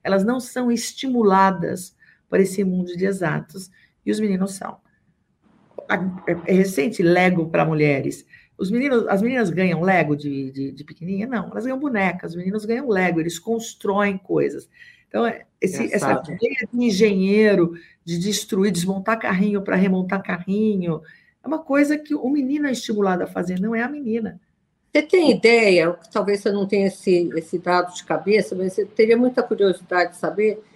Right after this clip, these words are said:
Speaker 2: qual seria esse número há cinco anos atrás? Era muito menor? Ele seria nove por cento?
Speaker 1: Eu acho que esse número
Speaker 2: É.
Speaker 1: se mantém, esse número se mantém, mas um dado que é pior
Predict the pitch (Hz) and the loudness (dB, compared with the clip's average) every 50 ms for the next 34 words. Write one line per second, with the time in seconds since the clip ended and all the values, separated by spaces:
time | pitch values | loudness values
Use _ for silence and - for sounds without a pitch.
0 | _ _ _ _ _ _ _ - - - - - - - _ - - 294 294 294 | _ _ _ _ _ _ _ -20 -18 -18 -20 -20 -20 -20 _ -2 0 0 0 2
1 | - 285 277 269 262 262 - 254 240 240 247 247 247 240 240 240 233 233 - - | 2 4 4 4 4 4 4 4 6 8 8 8 8 8 6 6 4 0 -2 4
2 | - 330 339 320 320 - 269 240 240 233 240 226 202 - 185 165 160 147 147 147 | 6 6 6 6 6 4 4 4 4 2 0 -4 -2 -2 -2 0 0 -2 -4 -8
3 | - - - - _ _ _ _ _ _ - 180 196 202 214 240 269 262 262 196 | -12 -20 -20 -20 _ _ _ _ _ _ 0 2 4 6 6 6 4 4 2 0
4 | 185 175 170 190 226 240 254 254 - - _ _ _ _ _ _ _ _ _ _ | 0 0 2 2 0 0 -2 -4 -8 -14 _ _ _ _ _ _ _ _ _ _
5 | _ _ _ _ _ _ _ _ _ _ - 165 170 180 165 151 - 185 175 175 | _ _ _ _ _ _ _ _ _ _ -6 -2 -2 -2 -2 0 -2 0 2 2
6 | 170 156 160 175 196 208 226 214 180 - - - - - - 226 233 233 226 226 | 2 2 4 4 4 4 4 2 2 -2 -8 -16 -18 -2 2 2 4 4 2 -2
7 | - - - - - _ _ _ _ _ _ _ _ _ 220 208 220 226 254 240 | -6 -12 -14 -14 -14 _ _ _ _ _ _ _ _ _ 4 6 6 6 4 4
8 | - - 240 - - - 214 202 214 214 202 - 214 - - 214 196 - - _ | 0 -4 -6 -4 -4 -4 -4 -2 0 2 2 2 2 0 -4 -6 -6 -6 -8 _
9 | _ - 180 175 175 190 - - - _ - 73 - - - - 175 170 175 190 | _ -4 -2 -2 -2 -4 -6 -10 -16 _ -12 -12 -12 -12 -6 -4 -4 -4 -2 -4
10 | 170 180 185 196 190 185 - - 185 175 175 170 165 - 175 170 180 - - - | -4 -2 -2 -2 -2 -2 -4 -8 -8 -6 -8 -10 -6 -4 -2 -2 -2 -4 -6 -8
11 | _ _ _ _ _ _ - 180 185 185 208 208 202 208 208 254 294 254 254 240 | _ _ _ _ _ _ 0 2 2 2 2 2 2 2 2 2 0 0 -2 -4
12 | 240 - 226 220 220 - - 190 180 170 175 196 220 233 233 196 165 - | 0 0 0 0 0 -4 -2 0 2 4 4 4 2 2 0 -2 -4 -6